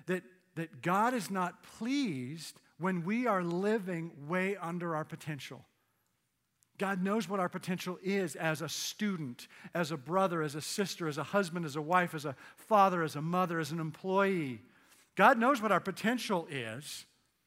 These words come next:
and God is not thrilled when we are under our potential. I think in that sense, God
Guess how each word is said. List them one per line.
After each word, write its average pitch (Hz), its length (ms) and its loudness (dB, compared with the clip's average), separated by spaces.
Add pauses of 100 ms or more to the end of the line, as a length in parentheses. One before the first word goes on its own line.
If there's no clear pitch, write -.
(360)
and 180 120 0
God 233 240 6
is 202 120 -2
not 214 200 2
thrilled 214 540 4 (160)
when 185 320 2
we 220 460 0 (140)
are 202 120 2
under 190 260 -2
our 180 100 2
potential. 175 600 -6
I 190 140 0
think 214 200 -4
in 185 100 -2
that 165 140 -2
sense, 170 280 -8
God 156 440 -4